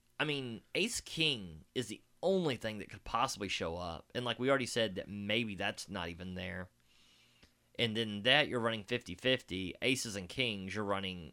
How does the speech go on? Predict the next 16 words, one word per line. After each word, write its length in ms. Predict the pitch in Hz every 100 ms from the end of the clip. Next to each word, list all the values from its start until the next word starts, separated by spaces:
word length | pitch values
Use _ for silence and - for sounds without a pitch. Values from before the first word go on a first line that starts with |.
| -
at 180 | 90
twenty 300 | - - 117
percent. 720 | 104 90 - 82 90 85 - - _ _ - _ _ _ _
I'm 160 | - 143
just 140 | 170
wondering, 500 | 120 113 104 104 98
uh, 200 | 98 120 - - - - _ _ _ _ _
how 280 | - 110 127
ex-, 180 | - -
I 80 | 131
mean, 200 | 123 110
can 180 | - 127
you 180 | 135
make 200 | 123 127
an 100 | 117 -
exploitative 640 | - - 135 110 117 104